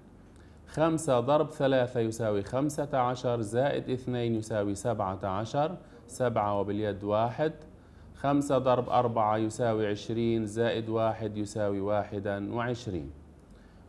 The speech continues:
ننتقل إلى رقم المئات وهو الرقم واحد، وبداية نضع صفرين في منزلتي الآحاد والعشرات.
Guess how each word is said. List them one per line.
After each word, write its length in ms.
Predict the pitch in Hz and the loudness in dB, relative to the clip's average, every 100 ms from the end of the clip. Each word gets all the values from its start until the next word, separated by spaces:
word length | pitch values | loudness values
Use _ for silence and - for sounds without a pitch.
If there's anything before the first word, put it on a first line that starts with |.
| - | -4
ننتقل 580 | 120 123 156 151 139 127 | -2 2 2 4 2 2
إلى 380 | 120 113 107 | 2 2 2
رقم 300 | 120 135 127 | 2 2 0
المئات 680 | 120 110 107 104 113 147 156 | 0 0 -2 0 0 0 -4
وهو 220 | 104 95 | -6 -4
الرقم 420 | 95 110 101 92 | -2 -2 -2 -2
واحد، 460 | 95 107 117 170 180 180 - - - - - - - - | 0 0 0 -2 -2 -4 -18 -20 -20 -20 -20 -20 -16 -4
وبداية 720 | 101 107 107 135 147 147 156 165 165 | 0 0 2 2 2 2 0 0 -2
نضع 400 | 110 120 123 104 | -2 2 2 2
صفرين 560 | 107 110 - 120 117 113 | -2 -6 -2 0 0 -2
في 220 | 110 107 | -2 -4
منزلتي 920 | 107 107 107 110 110 113 98 92 95 | -2 -4 -2 -2 -2 0 0 0 -2
الآحاد 680 | 127 110 131 - 127 127 123 - - - | 0 2 0 2 2 2 0 -6 -12 -2
والعشرات. 760 | 95 117 135 147 127 85 71 | 0 0 -2 -2 -4 -4 -6